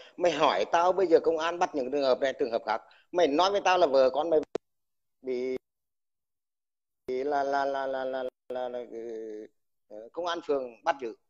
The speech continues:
Mày đừng có xảo trá với nhau. Xin lỗi mày. Tao nói thẳng mày. Bây giờ tao nói danh dự mày luôn. Ừ. Tao đã chia sẻ các clip của mày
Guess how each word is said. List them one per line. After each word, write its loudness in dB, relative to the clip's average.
Mày -2
đừng -12
có -14
xảo -6
trá -8
với -14
nhau. -12
Xin -12
lỗi -4
mày. -8
Tao -8
nói -6
thẳng -12
mày. -10
Bây -10
giờ 0
tao -2
nói -6
danh 0
dự 0
mày -4
luôn. 0
Ừ. -12
Tao 4
đã 0
chia 8
sẻ 2
các -8
clip 4
của 0
mày 2